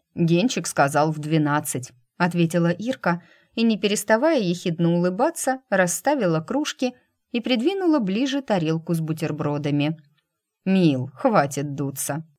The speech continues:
Между прочим, мне чужие отношения даром не нужны. Я за тебя, дуру, переживаю». Усевшись на скамью, вернулась она к прежней теме. «В кои-то веки нормальный парень попался,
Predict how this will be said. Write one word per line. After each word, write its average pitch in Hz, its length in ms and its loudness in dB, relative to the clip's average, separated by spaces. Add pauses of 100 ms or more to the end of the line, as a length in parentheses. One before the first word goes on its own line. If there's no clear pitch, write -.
(180)
Между 180 360 0
прочим, 175 680 -2
мне 180 280 4
чужие 160 440 2
отношения 160 760 2
даром 147 480 0
не 156 120 4
нужны. 156 520 2 (380)
Я 254 260 4
за 190 120 -2
тебя, 190 460 0
дуру, 165 340 0
переживаю». 151 920 0 (340)
Усевшись 165 560 -2
на 160 80 0
скамью, 170 640 0
вернулась 208 600 0
она 170 200 0
к - 120 -14
прежней 156 440 0
теме. 151 500 -2 (540)
«В - 60 -20
кои-то 302 400 2
веки 170 340 2
нормальный 175 640 4
парень 151 400 -2
попался, 151 640 -2